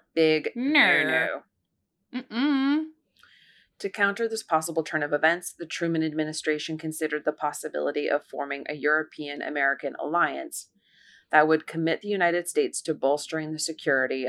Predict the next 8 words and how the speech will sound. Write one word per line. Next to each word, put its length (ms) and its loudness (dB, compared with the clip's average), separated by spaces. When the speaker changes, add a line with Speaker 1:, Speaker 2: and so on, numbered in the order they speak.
Speaker 1:
of 140 -2
Western 520 -2
Europe. 440 -2
Yes. 460 2
Speaker 2:
And 140 -4
now 280 0
here 920 -2
we 720 -2